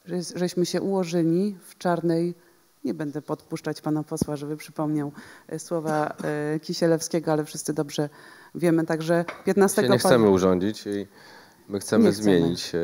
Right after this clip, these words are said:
Speaker 1: Nie chcemy.
Speaker 2: rzeczywistość i myślę, że przede wszystkim, e, my jesteśmy, my jesteśmy tutaj w stanie się porozumieć, znaczy to jest najważniejsze, że, że,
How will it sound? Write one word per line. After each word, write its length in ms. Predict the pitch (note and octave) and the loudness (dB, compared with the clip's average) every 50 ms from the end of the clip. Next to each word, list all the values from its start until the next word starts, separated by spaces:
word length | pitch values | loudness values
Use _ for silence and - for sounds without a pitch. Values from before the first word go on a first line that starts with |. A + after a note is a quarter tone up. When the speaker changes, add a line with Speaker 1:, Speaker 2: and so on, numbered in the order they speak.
| E2 E2+ - | 0 2 2
Speaker 1:
Nie 80 | F3 - | 2 2
chcemy. 20 | |
Speaker 2:
rzeczywistość 840 | F#2 G2 - D3+ C3+ C3 G2 F#2 - - G2 G#2 A2+ A2+ - - - - _ - - _ _ _ _ _ _ _ - _ | 2 0 -2 -2 0 0 -2 -4 0 2 4 4 4 2 -2 -10 -18 -20 _ -20 -20 _ _ _ _ _ _ _ -18 _
i 460 | - G2 F#2+ F#2+ G2 G2 G2 G2 G2 G2+ | -4 -2 -2 0 0 -2 -2 -4 -8 -10
myślę, 480 | - F2 F#2 G2 F#2+ F#2+ - - F#2+ F#2 | -12 -10 -6 -6 -6 -6 -4 -4 -4 -2
że 220 | F#2 F#2+ F2+ F2 | 0 0 -2 -2
przede 260 | - - - F2+ F#2 | -2 -6 -6 -6 -6
wszystkim, 440 | - - - - - - G2+ G2 G2 | -6 -6 -14 -16 -8 -4 -4 0 2
e, 40 | F#2+ F#2+ F#2+ F#2+ F#2 F#2 F#2 G2 G2 F#2+ G2+ G2+ - _ _ | 4 4 4 4 2 2 0 -4 -6 -8 -10 -14 -18 _ _
my 60 | G#2+ | -4
jesteśmy, 480 | A#2 A#2 - C3+ B2+ - - - B2+ B2+ - - B2+ | -4 -2 -2 -4 -4 -6 -10 -10 -8 -8 -8 -8 -10
my 160 | B2 G2 B2+ C3 | -6 -2 0 0
jesteśmy 280 | C3 C3 B2+ B2+ C3 | 0 -2 -4 -8 -4
tutaj 160 | A#2+ - B2 | -2 -2 -2
w 60 | B2 - | -2 -4
stanie 300 | - B2 A2 A2+ A2+ A#2 | -4 -4 -4 -4 -6 -8
się 120 | - A#2 | -10 -8
porozumieć, 540 | - B2 B2+ C3 C#3+ C3+ G2 E2+ D#2+ C#2+ - | -8 -6 -6 -4 -4 -4 -2 -2 -4 -6 -8
znaczy 200 | D#2 D#2+ F2+ - | -10 -10 -10 -2
to 100 | - A2 | -2 -2
jest 120 | G2 - | 0 0
najważniejsze, 640 | F2+ E2 D#2 D#2 D#2+ D#2+ E2+ D#2+ D#2 - - D#2+ D#2+ | -2 -4 -4 -6 -8 -8 -8 -10 -10 -10 -12 -14 -14
że, 220 | D#2+ E2+ E2+ E2+ F2+ _ _ _ _ _ _ _ - _ _ _ _ _ | -12 -12 -12 -14 -14 _ _ _ _ _ _ _ -20 _ _ _ _ _
że, 600 | - F2+ - - F2 F2+ F2 F2 F2+ F2+ F2+ | -16 -14 -10 -8 -4 -4 -2 -2 -2 -2 -2